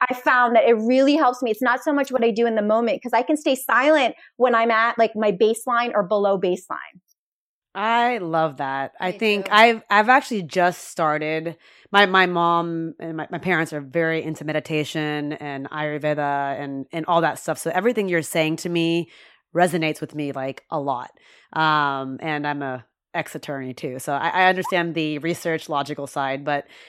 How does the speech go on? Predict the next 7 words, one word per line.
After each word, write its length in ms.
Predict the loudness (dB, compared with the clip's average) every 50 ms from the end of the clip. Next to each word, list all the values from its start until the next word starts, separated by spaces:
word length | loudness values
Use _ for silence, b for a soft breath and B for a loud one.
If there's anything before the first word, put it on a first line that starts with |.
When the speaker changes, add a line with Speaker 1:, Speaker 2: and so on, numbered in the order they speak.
| B B B
Speaker 2:
um, 640 | 0 2 2 4 4 2 0 -2 -4 -6 -8 -10 -14 _ _ _ _ _ _ _ _ -14 -14 -14 _ 0
I've 180 | 2 4 4 4
actually 220 | 4 0 0 -6
started 260 | -4 -2 -2 -2 -2 -2
doing 240 | -2 -2 -2 -2
that 240 | -2 -4 -6 -6 -6
daily. 540 | -2 0 0 0 0 -2 -4 -6 -8 -10